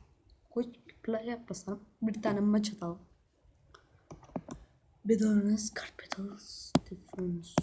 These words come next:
Mod. Ben nasıl oynayacağım?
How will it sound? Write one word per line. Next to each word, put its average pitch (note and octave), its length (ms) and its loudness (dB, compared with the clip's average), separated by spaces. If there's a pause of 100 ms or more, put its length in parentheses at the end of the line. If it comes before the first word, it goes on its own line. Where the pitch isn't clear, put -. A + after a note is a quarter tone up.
(200)
Mod. G#3 300 -6 (320)
Ben A3+ 1040 -2
nasıl F3+ 220 -12
oynayacağım? G#3 720 -8